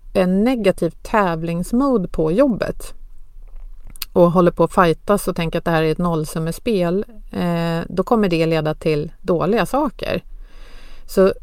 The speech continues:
jag, jag tänker så här, var man än är, om, om man är anställd någonstans och är orolig för sitt jobb, så tänker jag att det smartaste man kan göra nu, det är att visa att man vill göra något för hela laget, teamet, företaget och hjälpa.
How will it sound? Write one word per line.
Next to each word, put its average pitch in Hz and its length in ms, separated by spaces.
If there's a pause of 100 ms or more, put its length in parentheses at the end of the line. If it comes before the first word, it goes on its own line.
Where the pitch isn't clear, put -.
(300)
jag, 240 280
jag 254 100
tänker 175 180
så 160 60
här, - 160
var 220 320
man 226 140
än 165 220
är, 185 300 (240)
om, 185 220 (120)
om 202 140
man 202 160
är 208 80
anställd 196 440
någonstans 196 600
och 190 140
är 175 200
orolig 185 760
för 151 420 (180)
sitt - 240
jobb, 185 300 (380)
så 196 60
tänker 170 300
jag 160 60
att - 80
det 180 100
smartaste 285 840
man 185 100
kan 170 140
göra 151 180
nu, - 200 (880)
det 233 200
är 180 100
att 170 80
visa 170 220
att 160 80
man 170 140
vill 165 100
göra 156 180
något 151 180
för - 100
hela 156 460
laget, 220 580
teamet, 156 360
företaget 165 800
och - 200 (100)
hjälpa. 160 840